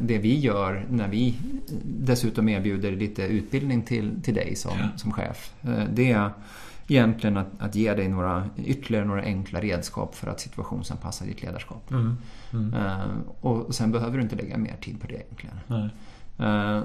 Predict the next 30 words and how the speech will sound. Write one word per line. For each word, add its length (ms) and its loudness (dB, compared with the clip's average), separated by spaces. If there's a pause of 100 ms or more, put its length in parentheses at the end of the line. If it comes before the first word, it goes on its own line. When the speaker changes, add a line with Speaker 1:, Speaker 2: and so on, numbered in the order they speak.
(120)
Speaker 1:
och 80 4
det 80 6
här 220 6
är 40 6
ju, 480 6 (920)
jag 100 0
ska 100 2
inte 140 4
generalisera 520 6
för 120 4
mycket, 440 4 (180)
med, 260 4 (100)
men 340 6 (600)
det 160 4
här, 800 6
våra 240 10
medarbetare 840 8 (300)
är 480 2 (760)
ofta, 640 4 (560)
eh, 60 0 (680)
väldigt, 1000 0
eh, 100 -2 (160)
duktiga 360 0
på 160 -4
att 120 -4
komma 220 -4
i 40 -4
tid, 240 -2 (280)
Speaker 2:
Mm. 180 6 (180)
Speaker 1:
eh, 140 2